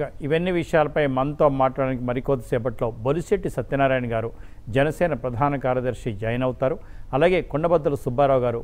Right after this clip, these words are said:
ప్రముఖ రాజకీయ సామాజిక విశ్లేషకులు కూడా జాయిన్ అవుతారు. మనతో ఇప్పుడు తుమ్మలపల్లి రామసత్యనారాయణ గారు, ఎన్నో సినిమాలు తీసిన నిర్మాత,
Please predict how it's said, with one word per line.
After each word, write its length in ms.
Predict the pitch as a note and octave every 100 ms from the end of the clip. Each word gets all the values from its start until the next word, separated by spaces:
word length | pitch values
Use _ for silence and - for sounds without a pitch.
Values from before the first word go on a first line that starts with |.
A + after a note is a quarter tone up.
| -
ప్రముఖ 280 | C3+ D3 C#3
రాజకీయ 560 | A#2+ C3 C#3 D3 D#3
సామాజిక 600 | B2+ A#2+ A#2+ C#3 C3 -
విశ్లేషకులు 680 | B2+ A2+ - C3+ B2 C3+ A2+
కూడా 160 | A2+ A2
జాయిన్ 260 | A#2 A#2+
అవుతారు. 340 | A#2+ A2+ D3 A3 - - -
మనతో 360 | C#3 D#3+ F#3+ G3+
ఇప్పుడు 220 | C#3+ B2+
తుమ్మలపల్లి 600 | - C3+ E3+ F3 D#3+ C#3
రామసత్యనారాయణ 920 | A#2 C3 D#3 - C#3 B2 A#2+ A2+ G#2+ G#2+
గారు, 160 | G#2+ - - - - - - - -
ఎన్నో 300 | C3 E3+ G3
సినిమాలు 460 | E3+ - C#3 D#3 C#3+
తీసిన 320 | A#2 B2+ B2+
నిర్మాత, 480 | A2+ A2+ B2+ B2